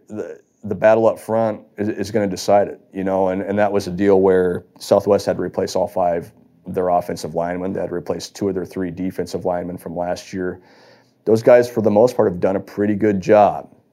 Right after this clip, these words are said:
Now, on the other side of that, Southeast has a lot of experience back. Obviously, Gunnar Gatula is the guy everybody knows on that offensive line, but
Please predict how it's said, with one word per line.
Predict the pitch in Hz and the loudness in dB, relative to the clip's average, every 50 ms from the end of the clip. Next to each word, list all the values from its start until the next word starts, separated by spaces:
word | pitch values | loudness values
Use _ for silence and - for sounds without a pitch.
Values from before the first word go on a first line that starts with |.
| _ _ _ | _ _ _
Now, | 92 101 107 101 82 73 67 64 | 0 2 2 2 2 0 -4 -6
on | 80 95 | -4 -2
the | 95 92 | 2 4
other | 107 147 147 | 4 4 6
side | - - 92 95 | 4 2 2 2
of | 90 | 0
that, | 90 90 98 101 - | -2 -4 -6 -6 -6
Southeast | - - 113 113 - 110 113 113 - - | 0 2 2 2 4 2 0 0 2 0
has | 95 90 | 0 0
a | 92 87 | 0 -2
lot | 85 87 92 92 | 0 0 0 0
of | 90 87 | 0 -4
experience | - - - 101 101 101 92 87 - | -8 -8 -6 -4 -4 -4 -4 -6 -8
back. | - - 80 80 92 | -10 -10 -10 -8 -4
Obviously, | - 90 90 95 95 - 90 87 | -4 -2 -2 -4 -4 -6 -10 -4
Gunnar | 92 101 95 92 87 | -2 -2 -2 -2 -6
Gatula | 87 82 - - 101 98 95 92 | -10 -12 -6 -4 -2 -2 -2 -2
is | 87 - | -4 -6
the | - 87 | -10 -8
guy | 90 90 87 87 85 | -8 -6 -6 -6 -6
everybody | 90 90 90 80 90 85 | -6 -8 -8 -10 -10 -10
knows | 85 92 101 101 98 87 82 - - | -6 -2 0 0 0 -2 -4 -10 -12
on | - - 98 92 90 | -10 -8 -8 -6 -6
that | 87 87 | -6 -6
offensive | 87 87 - - 95 90 - 92 82 | -6 -6 -8 -8 -12 -10 -10 -10 -8
line, | 87 85 82 85 87 | -8 -8 -6 -6 -6
but | 85 87 82 - | -6 -6 -6 -8